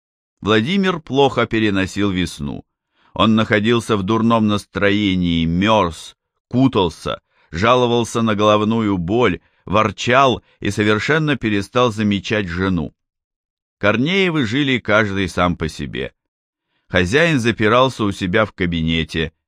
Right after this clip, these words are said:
Феодора была вынуждена развлекаться как могла. Она наблюдала за Матильдой, сидела у окна, смотрела телевизор или читала. Да, дело дошло до книг.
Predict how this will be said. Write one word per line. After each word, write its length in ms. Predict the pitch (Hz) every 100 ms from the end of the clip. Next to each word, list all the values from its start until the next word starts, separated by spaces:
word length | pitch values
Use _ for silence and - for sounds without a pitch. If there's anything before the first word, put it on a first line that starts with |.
| _ _ _ _
Феодора 580 | - 107 107 127 151 135
была 300 | 117 113 110
вынуждена 540 | 127 131 117 120 113
развлекаться 800 | 107 95 95 98 110 113 - 110
как 260 | 98 95 92
могла. 500 | 92 87 80 65 50 _ _ _ _ _ _ _
Она 280 | - 87 110
наблюдала 640 | 127 127 120 107 139 139
за 160 | 117 127
Матильдой, 840 | 117 101 - 82 87 90 110 104 - _ _ _ _
сидела 460 | 117 110 180 180
у 100 | 123
окна, 460 | 95 87 85 104 135
смотрела 580 | - 104 98 117 139 101
телевизор 760 | 98 90 87 110 135 127 120 -
или 280 | 104 113 131
читала. 680 | - 165 - 73 62 50 - _ _ _ _ _ -
Да, 560 | 69 78 71 78 76 - _ _ _ _ _ _ -
дело 420 | - 95 151 160
дошло 480 | 139 131 - 127 165
до 180 | 135
книг. 640 | 139 - 110 156 131 - -